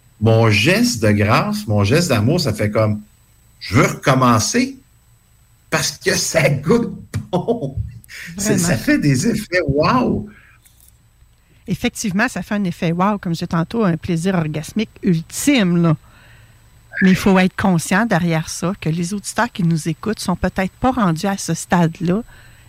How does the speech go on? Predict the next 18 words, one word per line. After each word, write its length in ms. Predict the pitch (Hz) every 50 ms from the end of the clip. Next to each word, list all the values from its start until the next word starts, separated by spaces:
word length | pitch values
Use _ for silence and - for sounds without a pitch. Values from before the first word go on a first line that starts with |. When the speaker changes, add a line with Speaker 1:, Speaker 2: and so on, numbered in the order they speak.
| - -
Speaker 2:
et 60 | - 180
qui 180 | - - -
vont 160 | 160 180 202
peut-être, 560 | - - 262 247 - - 254 262 247 - - - - - -
eux, 160 | 208 190 202 - - - - _ -
commencer 480 | - - 196 170 151 147 151 - - 185
par 200 | - - 156 -
dire, « 260 | - 185 180 175 175 185 - - - - - - -
Hey, 240 | 160 165 165 165 165 - - - - - _ - - - - - -
c'est 220 | - - 196 151
cool 260 | - - 196 180 175 165 -
ta 100 | - -
coupe 200 | 156 - - - - -
de 100 | - 165
cheveux, 240 | - - - - 180
mon 160 | 180 - 170
chéri, 460 | - - - - - - - - -
là. » 80 | -